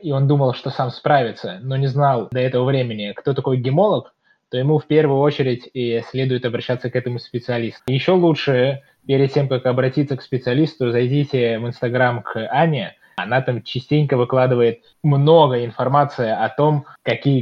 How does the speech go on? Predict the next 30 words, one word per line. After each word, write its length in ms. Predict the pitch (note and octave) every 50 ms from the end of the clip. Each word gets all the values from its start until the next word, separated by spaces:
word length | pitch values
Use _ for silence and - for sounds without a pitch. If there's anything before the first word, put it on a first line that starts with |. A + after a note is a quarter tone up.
| A#2 A#2+
бывают 460 | A#2 B2+ B2 A#2+ A#2 A2+ A2 A2 G#2+
бриллианты, 500 | A#2+ A2+ A#2 B2 C#3+ D3+ D3+ C#3+ C#3 A#2+
какие 320 | - G#2+ - - C3 C3
бывают 640 | A#2+ A2+ A#2+ A#2+ A2+ A#2+ A#2 A2+ A2 A2 A2 - - - -
алмазы, 720 | A#2 A#2 A#2 A#2+ C3+ D3+ D#3 D3+ C3+ D3 C#3+ C3 B2 - - - - _
кто 220 | - - C#3+ C#3
такой 300 | C#3 C3 - C3 A#2+ A2
гемолог, 520 | G#2 B2 B2+ C3+ D3+ D#3 D3+ C#3 B2 -
чем 200 | - - C3+ C3
он 160 | B2 A2+ A#2 A2+
занимается. 560 | - A#2 A2+ C3+ D#3 D#3 D3+ - B2 A2 -
В 140 | _ _ -
целом, 320 | D#3+ E3 D#3 C#3+ C3 - _
очень 320 | B2+ C3+ C#3 - C3 B2
познавательный 640 | - A#2+ A2 A2 A2+ A#2+ B2 B2 - - A2 A2 A2
Instagram. 500 | A2 - - A2 F#2+ A2 C3+ D3 C#3+ C3+ - -
Сейчас, 360 | - - C3+ C3 B2 - C3+
э, 40 | B2
это 400 | A#2 A#2 A2 G#2+ A2 A2 A#2 A2+
особенно 420 | - - C3+ C3+ C3+ A#2+ A2+ A2
ценно, 460 | - - - B2 A#2 A2+ G2 F#2 G2 - - - - -
э, 220 | A#2 A2 G#2+ G#2
в 100 | G#2 A#2
наш 320 | A#2+ B2 B2+ A#2+ - -
двадцать 460 | A2 A2 G#2+ A#2 B2 - - A#2+ - -
первый 320 | C3+ C3 C3 B2 A#2 A2+
ви-, 320 | A2+ B2+ C3+ C3+ C3+ B2+
век, 320 | A#2 B2 B2+ B2 - - -
э, 180 | - A2 G#2
ТикТока. 600 | - - B2+ - - - G2+ F#2+ - F#2+ F#2+ -